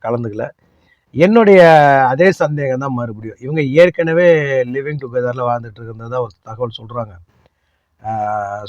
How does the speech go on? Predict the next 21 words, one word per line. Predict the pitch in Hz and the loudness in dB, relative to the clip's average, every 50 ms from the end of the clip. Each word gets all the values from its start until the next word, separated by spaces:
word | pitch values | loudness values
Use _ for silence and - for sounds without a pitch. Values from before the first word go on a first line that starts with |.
| - - | -6 -2
சொல்ற | 135 156 185 180 190 | 0 0 2 4 6
ஆள் | 180 160 160 160 156 | 6 8 8 6 4
வந்துட்டு | 147 147 147 135 139 123 | 2 -2 -4 -6 -4 -2
பார்த்தீங்கன்னா, | 135 131 127 - 127 131 139 147 | 0 0 0 -2 -4 -6 -4 -4
இந்த | 143 131 127 123 - 123 | -2 0 -2 -2 -2 -2
தகவலை | 123 120 123 131 143 139 | -4 -2 -2 0 0 -2
ரொம்ப | 123 113 113 123 131 123 | -2 -4 -4 -6 -6 -6
நம்பிக்கையான | 117 113 117 117 117 107 123 123 120 120 | -6 -6 -6 -8 -8 -8 -8 -8 -8 -8
ஒரு | 110 107 101 101 | -8 -8 -8 -8
ஆள். | 101 98 95 _ _ _ _ _ _ _ _ _ _ _ _ _ _ _ _ _ _ _ _ _ _ _ _ _ _ _ _ _ _ _ - 120 | -8 -8 -10 _ _ _ _ _ _ _ _ _ _ _ _ _ _ _ _ _ _ _ _ _ _ _ _ _ _ _ _ _ _ _ -8 -6
ஆ, | 120 120 120 120 120 120 | -4 -4 -2 -2 -2 -2
அதனால | 131 135 143 156 165 156 147 | 0 2 4 6 6 6 4
வந்து | 147 151 | 4 2
பார்த்தீங்கன்னா, | 127 139 135 117 135 143 156 | 2 2 0 0 0 0 0
அந்த | 147 135 120 107 - 117 | 0 0 -2 -4 -2 -2
தகவலை | 123 127 135 135 131 120 | 0 2 2 2 0 -2
நம்ம | 113 110 107 104 | -4 -6 -10 -12
நம்பலாம். | 104 107 110 120 127 123 110 - - _ _ _ - | -12 -10 -8 -6 -4 -4 -6 -6 -10 _ _ _ -10
ஆ, | 110 110 107 107 107 104 | -8 -6 -6 -6 -6 -6
அவர் | 107 107 110 | -6 -8 -8
வந்து | 120 127 131 | -8 -8 -8